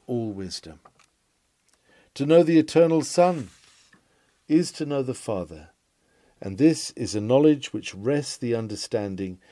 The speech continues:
and fills up the mind. Imagination itself is content with Jesus.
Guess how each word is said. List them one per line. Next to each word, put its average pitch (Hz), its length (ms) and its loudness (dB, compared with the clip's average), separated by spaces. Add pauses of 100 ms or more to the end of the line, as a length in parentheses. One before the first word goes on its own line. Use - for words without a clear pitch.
(160)
and 98 180 -12
fills 190 520 2
up 156 180 -2
the 131 100 -4
mind. 87 540 -8 (1040)
Imagination 196 720 2
itself 185 540 0
is 135 120 0
content 170 600 -4
with 135 180 -2
Jesus. 190 680 -4